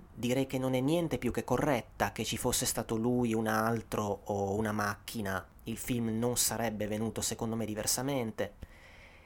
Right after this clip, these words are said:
E non si scrolla di dosso, pur essendo tutto sommato dignitoso, mm, mettiamola così, non so se rendo, di assomigliare all'illustrazione di un qualche cos'altro che chissà, forse sulla pagina a suo modo è un po' più efficace.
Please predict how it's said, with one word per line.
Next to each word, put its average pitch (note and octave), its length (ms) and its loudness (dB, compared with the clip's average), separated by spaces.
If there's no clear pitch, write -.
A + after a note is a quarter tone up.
E F#3+ 180 4
non G3+ 220 6
si G3 140 4
scrolla G3+ 420 4
di F#3+ 120 -2
dosso, F#3 760 4
pur A3+ 160 4
essendo F3+ 320 4
tutto D3+ 220 -2
sommato A#2+ 340 0
dignitoso, A#2 960 2
mm, D3 540 -4
mettiamola D3 500 2
così, B2 320 2
non A2+ 120 0
so - 120 2
se - 180 2
rendo, G#2+ 520 0
di C3 120 2
assomigliare F#3+ 600 2
all'illustrazione F#3 1500 2
di G#3 200 -2
un F#3+ 140 2
qualche C#3 320 2
cos'altro A#2+ 640 0
che C#3 120 -2
chissà, - 340 2
forse - 260 -2
sulla C#3 260 2
pagina B2+ 420 4
a A2+ 40 2
suo - 160 2
modo A#2+ 200 6
è A2+ 40 4
un A2 60 0
po' A#2 100 -2
più A#2+ 100 0
efficace. C3+ 800 0